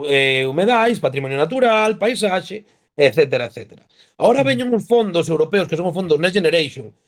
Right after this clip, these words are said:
Speaker 1: Falamos de, creo, recordar, cento setenta mil ou cento cincuenta mil millóns de euros, que setenta mil son a fondo perdido e os outros, eh, son para facer proxectos, digamos, de, desta transición enerxética que lle chaman.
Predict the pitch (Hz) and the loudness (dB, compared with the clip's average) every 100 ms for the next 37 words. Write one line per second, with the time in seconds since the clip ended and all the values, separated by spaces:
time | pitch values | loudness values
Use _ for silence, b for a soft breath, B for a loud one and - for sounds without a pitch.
0 | _ _ 143 180 202 165 151 143 139 180 | _ _ 4 4 4 2 2 0 0 0
1 | 170 127 - _ - 160 151 175 - 175 | 0 -2 -8 _ -4 0 2 2 0 -2
2 | 185 180 165 147 143 202 220 151 139 135 | -2 -2 -4 -2 0 2 2 0 -2 -4
3 | 165 165 170 156 147 165 147 143 180 165 | -6 -6 0 2 2 -2 -2 0 2 4
4 | 151 143 120 120 - _ _ _ _ _ | 2 2 -2 -12 -16 _ _ _ _ _
5 | 160 156 147 147 170 160 156 202 226 165 | 4 4 4 0 -4 -2 0 2 0 0
6 | 208 202 214 202 190 208 262 233 214 - | -2 0 -2 -2 -2 0 0 -2 -4 -8
7 | - 151 147 196 240 - 208 202 b b | -8 -4 0 0 0 0 0 -2 b b
8 | b b - 160 143 190 175 202 165 156 | b b 2 4 4 0 0 0 0 -2
9 | 143 170 165 147 139 127 120 147 - 151 | 0 2 2 2 0 -2 -4 -2 -2 -2
10 | 156 139 147 151 151 160 151 127 120 143 | -2 -2 0 2 0 0 0 -2 -4 -4
11 | 175 160 143 139 131 135 135 131 151 151 | -2 0 -2 -2 -4 -4 -2 -2 -2 -2
12 | 131 131 139 139 156 120 110 | -2 -2 -2 0 0 -2 -10